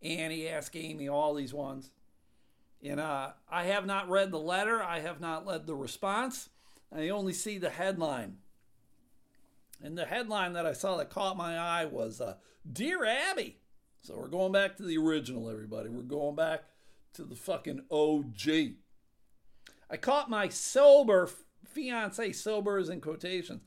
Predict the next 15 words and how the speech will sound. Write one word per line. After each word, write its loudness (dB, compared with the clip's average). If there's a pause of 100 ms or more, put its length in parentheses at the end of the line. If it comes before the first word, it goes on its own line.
(260)
"I -2
caught 2
my -2
sober 0
fiance -6
smoking -4
weed. -6 (1040)
Should -4
I 0
call 0
off 0
the -4
wedding?" 0 (560)
Oh, 6
God. 0